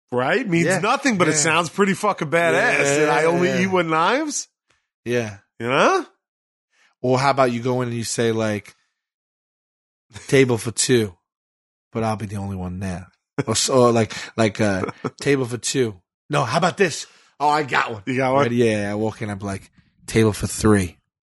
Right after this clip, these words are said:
Speaker 2: me, myself, and I."
Speaker 1: Oh, there you
Speaker 2: Yeah,
Speaker 1: go. There
Speaker 2: right?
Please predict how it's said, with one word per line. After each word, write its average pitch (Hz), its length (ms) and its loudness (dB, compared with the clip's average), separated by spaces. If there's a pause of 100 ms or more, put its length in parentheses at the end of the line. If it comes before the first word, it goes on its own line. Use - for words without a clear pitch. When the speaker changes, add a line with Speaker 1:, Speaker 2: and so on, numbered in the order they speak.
Speaker 2:
me, 101 140 0
myself, 90 500 -2
and 76 140 -4
I." 76 440 -4
Speaker 1:
Oh, 104 540 0
there 110 360 0
you 110 140 0
Speaker 2:
Yeah, 120 160 2
Speaker 1:
go. 113 280 -4
There 113 220 -4
Speaker 2:
right? 135 180 2